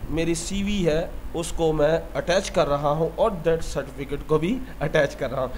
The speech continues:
It's a funny message and I hope you enjoy this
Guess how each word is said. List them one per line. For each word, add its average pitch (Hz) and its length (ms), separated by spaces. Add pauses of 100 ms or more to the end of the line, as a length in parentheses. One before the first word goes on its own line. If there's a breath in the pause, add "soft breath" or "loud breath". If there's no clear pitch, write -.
(120 loud breath)
It's 202 220
a 240 100
funny 214 380
message 185 440 (340 loud breath)
and 147 240
I 170 140
hope 196 240
you 180 80 (100)
enjoy 165 260
this 180 200